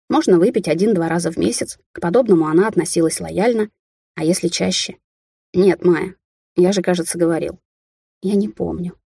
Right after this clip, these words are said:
стыдливо призналась Майя, кусая нижнюю губу. "Извини, у меня иногда рассеянное внимание и". "Майя, не надо извиняться". Вадим повернул к ней голову, и тут что-то изменилось. Его взгляд потяжелел, из него ушла беззаботность, беспечность,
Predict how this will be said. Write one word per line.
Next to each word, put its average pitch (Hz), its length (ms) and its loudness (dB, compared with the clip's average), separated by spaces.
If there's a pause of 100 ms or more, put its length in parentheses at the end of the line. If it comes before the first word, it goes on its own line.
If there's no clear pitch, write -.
(300)
стыдливо 170 420 4
призналась 160 440 2
Майя, 240 200 2
кусая 175 340 0
нижнюю 151 380 -2
губу. 156 320 -8 (520)
"Извини, 202 580 2 (160)
у 185 60 -2
меня 185 260 4
иногда 185 300 4
рассеянное 170 520 2
внимание 185 500 4
и". 196 280 0 (680)
"Майя, 156 280 2
не 160 120 4
надо 196 300 6
извиняться". 165 640 -2 (640)
Вадим 208 240 2
повернул 180 320 6
к 170 80 -8
ней 160 140 2
голову, 233 460 0 (320)
и 262 100 -2
тут 254 200 0
что-то 160 360 -2
изменилось. 156 580 0 (340)
Его 165 220 2
взгляд 175 340 0
потяжелел, 160 540 -2 (520)
из 180 120 2
него 240 200 6
ушла 202 240 0
беззаботность, 165 680 0
беспечность, 196 720 -4